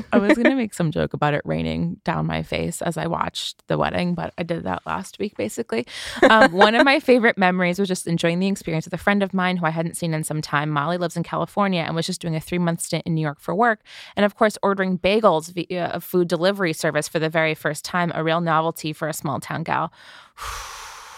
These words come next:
Speaker 1: I ate bagels yesterday.
Speaker 2: I don't, I wouldn't know how to live otherwise. I mean, I don't get them delivered, but that's because I have two bagel places within four hundred feet of my apartment door.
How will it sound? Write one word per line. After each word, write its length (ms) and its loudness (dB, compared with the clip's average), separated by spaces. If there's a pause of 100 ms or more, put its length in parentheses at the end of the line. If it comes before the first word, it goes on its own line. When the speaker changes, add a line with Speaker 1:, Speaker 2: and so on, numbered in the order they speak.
(760)
Speaker 1:
I 120 4
ate 120 0
bagels 340 2
yesterday. 540 2
Speaker 2:
I 160 6
don't, 380 4
I 80 6
wouldn't 240 4
know 120 2
how 120 -4
to 80 0
live 240 2
otherwise. 320 -2
I 20 -4
mean, 140 4
I 40 4
don't 120 2
get 140 -2
them 140 0
delivered, 520 0
but 80 -6
that's 180 -2
because 260 -4
I 80 -2
have 200 -6
two 180 -4
bagel 240 0
places 320 -6
within 240 -4
four 180 -2
hundred 300 -4
feet 220 -8
of 80 -8
my 100 -4
apartment 480 -4
door. 380 -4